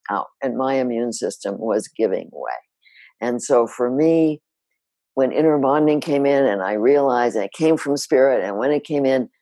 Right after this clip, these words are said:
and I realized the power of this, I, I got very, very devoted to learning to love myself. And it changed everything everything in my life. I can hardly believe what happened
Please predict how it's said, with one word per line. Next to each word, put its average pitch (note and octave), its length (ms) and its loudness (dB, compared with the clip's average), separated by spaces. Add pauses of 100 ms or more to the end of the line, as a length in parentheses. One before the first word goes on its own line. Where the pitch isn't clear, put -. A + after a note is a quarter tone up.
(320)
and B2+ 120 2
I A#2+ 120 2
realized B2+ 960 2
the A2+ 100 0 (260)
power C#3+ 260 -4
of F#2+ 140 -6
this, - 460 -16
I, F#2 100 -2 (100)
I A#2 160 -2
got F2 300 -4 (180)
very, A#2 400 -2
very G#2+ 360 -2
devoted F2+ 600 -4 (460)
to C#3+ 100 2
learning A#2+ 420 0
to A2 100 -8
love F#2 220 -2
myself. - 480 -10
And C3 100 -4
it A2 200 -6
changed D#3+ 560 -2 (200)
everything B2 640 -2 (240)
everything D#3 580 0
in F#2 120 -8
my D2 180 -8
life. D2+ 260 -6 (400)
I G3 180 0
can D#3 200 -6 (220)
hardly E3+ 420 0
believe C#3 920 -2 (300)
what B2+ 180 -2
happened F2 560 -10